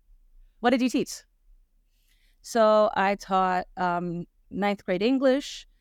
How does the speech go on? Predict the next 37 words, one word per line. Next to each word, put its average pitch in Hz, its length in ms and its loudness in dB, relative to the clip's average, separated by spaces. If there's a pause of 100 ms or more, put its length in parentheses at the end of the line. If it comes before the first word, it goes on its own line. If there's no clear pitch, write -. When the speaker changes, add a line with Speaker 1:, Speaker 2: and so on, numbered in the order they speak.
(260)
Speaker 2:
I 185 120 0
also 180 380 -2
taught 180 340 -4
kindergarten, 202 600 0
first - 360 -6
and 170 120 -12
second, 254 580 -2 (220)
<laughs> - 200 -20
bilingual 214 560 0
classes. 226 920 -2 (400)
Um, 190 420 -2
so 202 380 0
I'm, 214 300 0 (160)
but 214 180 -4
my 214 160 0
heart 214 220 2
is 175 120 -6
really 180 280 -2
in 175 180 -6
elementary. 180 640 -4 (360)
So - 120 -4
I'm 254 80 4
an 247 160 0
elementary 196 520 -2
school 185 300 -4
bilingual 190 460 0
teacher, 180 560 -4 (460)
always 214 340 2
worked 196 380 0
in 185 280 -2
one 180 140 0
of 175 60 0
the 180 60 -6
toughest 190 460 -4
neighborhoods, 180 840 -2 (180)
uh, 185 120 -2 (100)
um, 170 420 -4